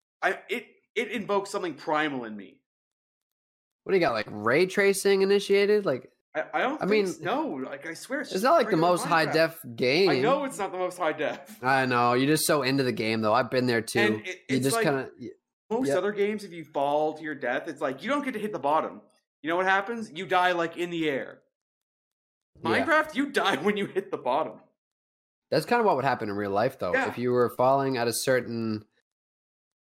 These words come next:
Speaker 2: altitude, I think you would actually die before you hit the ground.
Speaker 1: No, 'cause I've,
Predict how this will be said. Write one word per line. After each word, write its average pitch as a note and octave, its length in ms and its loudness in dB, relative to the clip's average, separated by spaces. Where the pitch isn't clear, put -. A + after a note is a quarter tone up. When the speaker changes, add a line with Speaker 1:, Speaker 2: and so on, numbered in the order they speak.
Speaker 2:
altitude, G#2 800 0
I A2 60 -8
think A#2+ 220 -4
you A#2 120 0
would A2 120 2
actually G2 760 -2
die G#2 240 2
before G#2 340 -2
you G#2 100 0
hit G2 100 -6
the F2 60 -12
ground. F#2+ 480 -6
Speaker 1:
No, G3 200 -2
'cause G3 180 -12
I've, F#3 260 -10